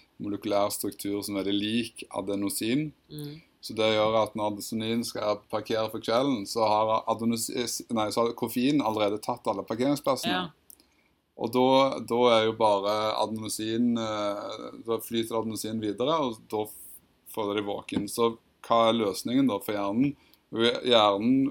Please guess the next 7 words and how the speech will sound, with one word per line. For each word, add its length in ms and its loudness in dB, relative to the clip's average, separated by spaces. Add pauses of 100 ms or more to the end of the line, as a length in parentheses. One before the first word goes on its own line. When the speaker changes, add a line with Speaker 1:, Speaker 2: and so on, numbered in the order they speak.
Speaker 1:
eh, 120 -8 (220)
legger 500 -4
ut, 160 -6
eh, 340 -4
sånn, 320 -4
eh, 320 -8 (1900)
så 80 -20